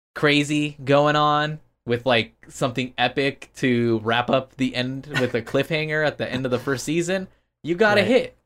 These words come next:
Speaker 1: You got a hit. And it's not that hard with Fallout because there's so much crazy shit you can go with.
Speaker 2: And there's so many good stories in it already.
Speaker 1: Yeah. There's
Speaker 2: I
Speaker 1: so many things you can do.
Speaker 2: I recently rewatched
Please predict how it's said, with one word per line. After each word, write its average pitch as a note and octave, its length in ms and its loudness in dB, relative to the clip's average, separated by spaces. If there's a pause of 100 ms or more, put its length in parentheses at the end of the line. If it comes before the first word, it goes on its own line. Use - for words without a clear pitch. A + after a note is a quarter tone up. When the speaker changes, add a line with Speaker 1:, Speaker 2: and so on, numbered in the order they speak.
(640)
Speaker 1:
You D#3 80 -12
got G3 200 0
a F#3 40 2
hit. F3+ 180 -2
And D3 140 0
it's E3+ 100 2
not A#3+ 200 4
that A3 120 4
hard A3+ 220 4
with G3 120 -2
Fallout A2+ 400 -2
because C#3+ 260 -2
there's E3 160 -4
so F#3+ 200 -2
much F#3 240 -6
crazy F3 260 -2
shit E3+ 220 -2
you C3+ 60 -14
can C3 120 -10
go G#2 180 -8
with. G#2 200 -12 (760)
Speaker 2:
And C#3 120 0
there's C#3 160 0
so C3 160 0
many B2+ 180 2
good A#2+ 240 -2
stories G#2+ 640 -2
in C3+ 100 -6
it F#2 160 -10
already. G#2 380 -6
Speaker 1:
Yeah. C3 500 0 (920)
There's C3+ 120 2
Speaker 2:
I C3 540 0
Speaker 1:
so F3 260 -8
many D#3 160 -8
things C#3+ 280 -10
you G#2 60 -12
can G2 120 -14
do. G2+ 140 -18 (920)
Speaker 2:
I D#3 140 -2
recently E3+ 560 -4
rewatched A#2 760 -2